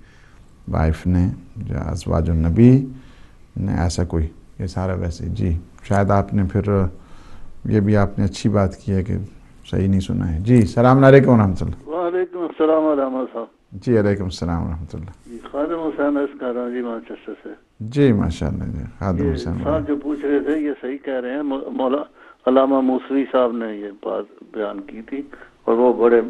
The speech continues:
Speaker 2: स्कॉलर हैं, लर्नर्ड हैं। बहरहाल,
Speaker 1: जी, जी,
Speaker 2: जो
Speaker 1: जी।
Speaker 2: आपसे सवाल है, आप, वो, मेरा
Speaker 1: बार
Speaker 2: सवाल ये है
Speaker 1: कंट्रोवर्शियल बार की चीज़ें यहाँ नहीं आनी चाहिए, वो तो
Speaker 2: जी।
Speaker 1: ठीक है बार का।
Speaker 2: मेरा सवाल ये है कि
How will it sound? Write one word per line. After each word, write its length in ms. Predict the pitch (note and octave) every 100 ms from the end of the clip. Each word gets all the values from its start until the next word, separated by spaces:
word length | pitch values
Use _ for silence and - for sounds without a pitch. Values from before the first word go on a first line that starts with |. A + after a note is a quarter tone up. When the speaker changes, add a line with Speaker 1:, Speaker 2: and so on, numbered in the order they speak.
| - -
Speaker 2:
स्कॉलर 600 | - - G#2+ A#2+ B2+ A#2
हैं, 60 | B2
लर्नर्ड 480 | G#2 G#2 A2 A2
हैं। 140 | G2+ G2+ - _ _ _ _ -
बहरहाल, 380 | B2+ B2+ A2 G2+ - - -
Speaker 1:
जी, 280 | A#2 C#3+
जी, 120 | B2 A2+
Speaker 2:
जो 100 | B2+
Speaker 1:
जी। 60 |
Speaker 2:
आपसे 300 | B2+ B2+ C#3+
सवाल 360 | C#3 A#2+ A#2+ A#2+
है, 200 | A#2+ A#2+
आप, 200 | A2 A2
वो, 580 | C3 A#2+ B2 - - C3 - - - -
मेरा 200 | C#3 D#3+
Speaker 1:
बार 120 | F#3 E3+
Speaker 2:
सवाल 160 | C#3+
ये 60 | B2+
है 60 |
Speaker 1:
कंट्रोवर्शियल 520 | E3 E3+ E3 E3+ F3 C#3+
बार 240 | C3+ C3+
की 140 | C#3
चीज़ें 340 | C3 C3 A#2+ B2
यहाँ 200 | A2+ A2
नहीं 200 | A2 A#2
आनी 220 | A2 G#2
चाहिए, 300 | G2+ F#2+ F#2+
वो 180 | F#2+ F#2+
तो 120 | F#2+
Speaker 2:
जी। 80 | G2+
Speaker 1:
ठीक 300 | - F#2+ F2+
है 180 | D2+ D#2
बार 100 | D2+
का। 240 | - - C3+
Speaker 2:
मेरा 260 | D#3+ G#3
सवाल 440 | F#3+ C#3+ C3 B2+ A#2+
ये 160 | A#2+
है 300 | G#2 G#2+ A2
कि 360 | G#2 B2+ A2+